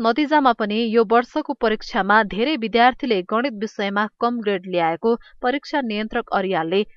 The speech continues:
बताएका छन्। बोर्ड परिसरमा आयोजित पत्रकार सम्मेलनमा परीक्षा नियन्त्रक दुर्गा प्रसाद अर्यालले नौ हजार छ सय तेत्तिस जनाले तीन दशमलव छदेखि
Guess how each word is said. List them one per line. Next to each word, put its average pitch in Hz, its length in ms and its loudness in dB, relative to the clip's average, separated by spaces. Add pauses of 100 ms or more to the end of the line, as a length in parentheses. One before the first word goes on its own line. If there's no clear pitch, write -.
(140)
बताएका 165 600 -2
छन्। 165 240 -10 (240)
बोर्ड 208 220 2
परिसरमा 294 600 -2
आयोजित 233 520 0
पत्रकार 277 460 2
सम्मेलनमा 214 680 4 (280)
परीक्षा 311 380 2
नियन्त्रक 254 640 0
दुर्गा 233 300 4
प्रसाद 233 400 -2
अर्यालले 185 560 0 (280)
नौ 269 220 2
हजार 285 460 6 (180)
छ - 80 -2
सय 294 320 2
तेत्तिस 277 440 -4
जनाले 208 420 0 (120)
तीन 294 220 -4
दशमलव 240 380 0 (140)
छदेखि 226 640 0